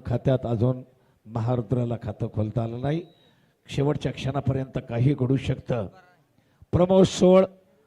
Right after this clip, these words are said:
लालपट्टी, सागर खरात, निळीपट्टी. पुढील कुस्ती पट्ट्या बांधून तयार, आखाड्याजवळ या पैलवान. उत्कृष्ट पंच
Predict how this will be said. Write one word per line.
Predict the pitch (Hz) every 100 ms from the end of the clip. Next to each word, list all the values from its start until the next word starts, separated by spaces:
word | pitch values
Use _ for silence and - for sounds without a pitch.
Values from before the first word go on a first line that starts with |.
| _ _ _ _ _ _ _ 139
लालपट्टी, | 175 175 165 180 175
सागर | - 165 170 175
खरात, | 175 160 160
निळीपट्टी. | 151 151 143 139
पुढील | 127 151 160
कुस्ती | 156 151 175 175 - _ _ _ _ _ -
पट्ट्या | 147 160
बांधून | 147 143 147 -
तयार, | 143 147
आखाड्याजवळ | 139 123 131 135 131 123
या |
पैलवान. | 113 107 98 90 _ _ _ _ _ _ _ _ _ _ _ _ _ _ _ _ _ _ _ _ _ _ _ _ _ _ _ _ _ _ _ _ _ _ _ 139
उत्कृष्ट | 139 - 147 - 143
पंच | - 135 113